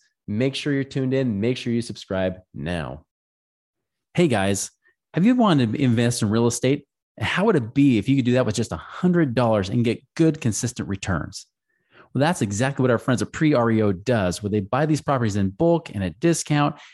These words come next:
be able to turn around and sell them or, and or rent them to create profits. And they do this in the crowdsourcing all your monies together. And as a result,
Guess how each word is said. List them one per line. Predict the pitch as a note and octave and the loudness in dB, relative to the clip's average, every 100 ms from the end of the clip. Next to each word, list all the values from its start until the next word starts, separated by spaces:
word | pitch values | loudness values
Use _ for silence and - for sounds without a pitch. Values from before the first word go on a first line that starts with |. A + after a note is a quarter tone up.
| _ | _
be | B2+ | -2
able | A#2 | 0
to | G#2+ | -2
turn | - - D#3+ | -4 0 2
around | D3 | 2
and | A#2 | 2
sell | - - D#3 | -2 0 0
them | D3+ D3+ | 2 0
or, | D3 C3 | 0 -2
and | D3+ C#3+ | 0 2
or | C3+ C3 A#2 | 2 0 2
rent | A#2 B2 A#2+ | 2 0 -2
them | G2+ G2 G2 | -2 -2 -4
to | - | -6
create | A2+ G#2+ G2+ F#2+ | -6 -2 -2 -4
profits. | - F#2+ F2+ D2+ - - - _ - - - | -4 -2 -2 -6 -12 -14 -16 _ -20 -16 -4
And | A2+ | -2
they | G#2 | 0
do | G2+ D3 | 2 2
this | D3 | 2
in | A2+ | -2
the | G2+ | -2
crowdsourcing | - B2+ C3 - C#3 C3+ B2 | -2 0 0 0 -2 0 0
all | C3+ | 2
your | C#3 | 2
monies | B2+ B2+ B2 - | 2 2 0 -2
together. | A#2 A2 G2 F#2+ F#2+ - - | -2 0 2 0 -2 -14 -8
And | G#2+ | -4
as | G2 | -2
a | F#2 | -2
result, | G2 G#2+ G3 C#3+ A2+ - | -2 0 2 2 0 -6